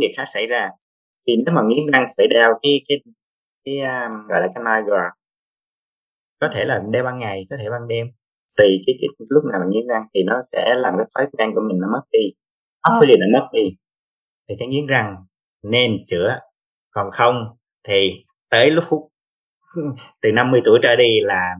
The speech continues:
Speaker 1: nó, nó tốn tiền lắm. <laughs> À.
Speaker 2: Không, vậy có, cái,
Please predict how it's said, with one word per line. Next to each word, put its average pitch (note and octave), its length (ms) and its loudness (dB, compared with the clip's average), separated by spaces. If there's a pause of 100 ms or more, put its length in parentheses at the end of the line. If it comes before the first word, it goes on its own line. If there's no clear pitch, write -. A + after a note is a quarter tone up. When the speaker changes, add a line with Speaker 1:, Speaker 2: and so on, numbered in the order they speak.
(180)
Speaker 1:
nó, A2 80 -8 (160)
nó C3 300 -2 (480)
tốn A2+ 160 2
tiền F#2+ 140 2
lắm. G2 180 2 (400)
<laughs> F#2+ 100 -14 (640)
À. G3 260 -12 (380)
Speaker 2:
Không, F#3 200 -2
vậy F3 200 4
có, F#3+ 140 2 (340)
cái, A#3 120 2